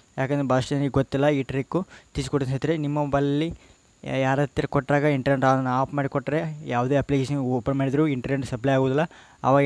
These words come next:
ಇಂಟರ್ನೆಟ್ ಖಾಲಿ ಇದೆ ಅಂತ ನಿಮಗೆ ಹೊಳ್ಳೆ ಮೊಬೈಲ್ ಕೊಡೋ ಸಾಧ್ಯತೆ ತುಂಬಾ ಇದೆ ಸ್ನೇಹಿತರೆ. ಅವ್ರ ಮೊಬೈಲ್ ಕೈಯಾಗ ಕೊಟ್ಟಾಗ ಇಂಟರ್ನೆಟ್ ಆಫ್ ಮಾಡಿ ಕೊಡೋದು, ನೀವು ಯೂಸ್ ಮಾಡುವಾಗ ನೀವು ಆನ್ ಮಾಡಿಕೊಂಡು ಯೂಸ್ ಮಾಡಿಕೊಳ್ಬೋದು ಸ್ನೇಹಿತರೆ.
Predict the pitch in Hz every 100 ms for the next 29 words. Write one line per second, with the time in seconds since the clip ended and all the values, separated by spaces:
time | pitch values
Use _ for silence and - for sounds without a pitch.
0 | 131 135 139 139 131 131 139 135 131 143
1 | 131 127 123 131 131 127 127 - 131 131
2 | - 123 131 135 127 123 131 127 127 120
3 | 131 131 170 - - - - 143 143 143
4 | 143 147 147 143 147 156 160 131 135 175
5 | 135 135 147 139 143 151 170 _ 139 139
6 | 143 143 139 _ - 135 135 139 147 151
7 | 156 131 131 135 - 143 151 131 127 127
8 | - 127 127 127 135